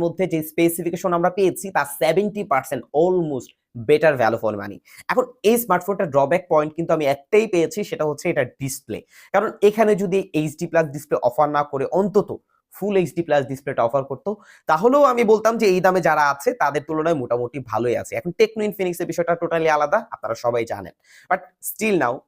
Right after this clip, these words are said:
ইন্টারন্যাশনাল ব্র্যান্ডগুলোর ক্ষেত্রে আমার মনে হয় যে স্মার্টফোনটা বেশ ভালো একটা প্রাইস সেগমেন্টেই আসতে যাচ্ছে। তবে স্মার্টফোনটা কিছু কস্ট কাটিং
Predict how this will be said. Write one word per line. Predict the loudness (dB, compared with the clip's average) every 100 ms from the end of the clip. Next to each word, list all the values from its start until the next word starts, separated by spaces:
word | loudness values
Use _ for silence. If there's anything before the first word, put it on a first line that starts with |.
| -8
ইন্টারন্যাশনাল | -2 0 0 0 -2 0
ব্র্যান্ডগুলোর | 0 0 0 0 0
ক্ষেত্রে | -6 -4 -4 -4 -6 -2
আমার | 0 2
মনে | 4 4
হয় | 4 2
যে | -2
স্মার্টফোনটা | 0 -2 0 -2 -2
বেশ | -4 -6
ভালো | -2 2 4
একটা | 4 0 -2
প্রাইস | 0 -2 -2
সেগমেন্টেই | -6 -6 -6 0 0
আসতে | 0 -4 -4
যাচ্ছে। | -4 0 0 0 -4 -20 _
তবে | 0 2
স্মার্টফোনটা | 2 -2 0 -2 -2
কিছু | -2 -2 0
কস্ট | 0 0
কাটিং | -6